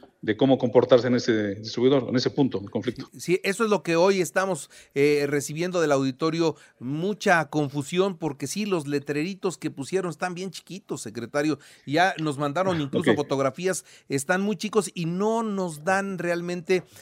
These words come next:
Speaker 2: la, nada más nos advierten que viene una obra, pero no nos dicen, "Bueno, ahorita está cerrado acá, toma esta vía", o sea, que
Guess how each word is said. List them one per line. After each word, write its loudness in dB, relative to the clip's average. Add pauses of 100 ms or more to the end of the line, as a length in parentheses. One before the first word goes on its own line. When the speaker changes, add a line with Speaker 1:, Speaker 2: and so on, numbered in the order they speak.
(120)
Speaker 2:
la, 2
nada -2
más -4
nos -2
advierten -2
que -6
viene -6
una -6
obra, -4
pero -4
no -4
nos -4
dicen, 0 (220)
"Bueno, 0
ahorita 2
está -2
cerrado 0
acá, -2
toma 0
esta 0
vía", -2 (200)
o -4
sea, 0
que 2